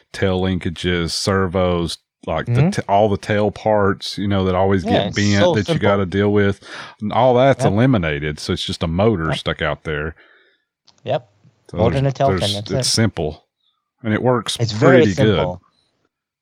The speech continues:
Speaker 1: Not
Speaker 2: Yeah,
Speaker 1: perfect,
Speaker 2: and
Speaker 1: but, but good enough.
Speaker 2: It's good enough, and I think one of the things was, for me, is that, like, when I did crash, it didn't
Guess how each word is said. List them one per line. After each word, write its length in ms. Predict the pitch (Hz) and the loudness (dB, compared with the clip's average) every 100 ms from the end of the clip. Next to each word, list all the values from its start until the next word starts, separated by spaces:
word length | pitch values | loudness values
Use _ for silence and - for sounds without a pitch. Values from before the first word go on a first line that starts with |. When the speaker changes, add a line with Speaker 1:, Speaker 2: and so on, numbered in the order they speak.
| _ - | _ -6
Speaker 1:
Not 140 | 123 | 0
Speaker 2:
Yeah, 120 | 147 | 2
Speaker 1:
perfect, 300 | 117 98 - 170 | 2 0 0 0
Speaker 2:
and 80 | |
Speaker 1:
but, 180 | 180 98 - - | 0 -2 -6 -8
but 180 | 107 | -6
good 160 | 95 110 | 0 0
enough. 540 | 90 101 95 82 - - _ _ _ _ _ _ - | 2 2 2 0 -6 -20 _ _ _ _ _ _ -20
Speaker 2:
It's 140 | - | -20
good 240 | _ 185 208 | _ -2 0
enough, 480 | 185 156 170 175 - | 0 0 0 -4 -10
and 180 | 127 127 | -6 -2
I 60 | 127 | -2
think 400 | 127 170 - _ _ _ _ _ _ _ _ _ _ | -4 -6 -8 _ _ _ _ _ _ _ _ _ _
one 180 | - 170 | -6 -2
of 80 | 202 | -2
the 80 | 165 | -4
things 320 | - 139 131 | -2 0 0
was, 220 | 123 117 - | 0 -4 -6
for 140 | 117 | -4
me, 260 | 107 135 147 | 0 2 2
is 120 | 104 | 2
that, 160 | 110 | 0
like, 360 | 104 101 98 - _ _ | 2 2 2 -4 _ _
when 140 | 113 | 0
I 80 | 135 | 0
did 300 | 104 120 160 | 0 -2 -2
crash, 520 | - 104 113 202 220 | -4 -2 0 -2 -6
it 180 | - 113 - | -16 -20 -20
didn't 340 | - 185 226 | -12 -8 -8